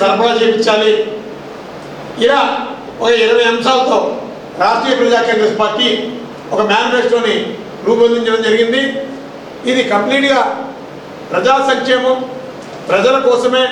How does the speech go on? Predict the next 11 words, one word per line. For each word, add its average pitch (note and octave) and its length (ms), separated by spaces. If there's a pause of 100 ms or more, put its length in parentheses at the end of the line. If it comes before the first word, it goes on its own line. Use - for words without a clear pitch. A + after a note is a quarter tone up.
(1160)
ఈ - 20 (120)
రాజమండ్రి B3+ 480 (140)
సమస్యల A#3+ 420
మీదే A#3+ 240 (1080)
ఈ - 20 (380)
మేనిఫెస్టోని A#3 680 (280)
రూపొందించడం A3 580
జరిగింది. A3 320 (420)
ఖచ్చితంగా A#3+ 480
ఇప్పటికే B3 340 (420)
ఈ A3+ 40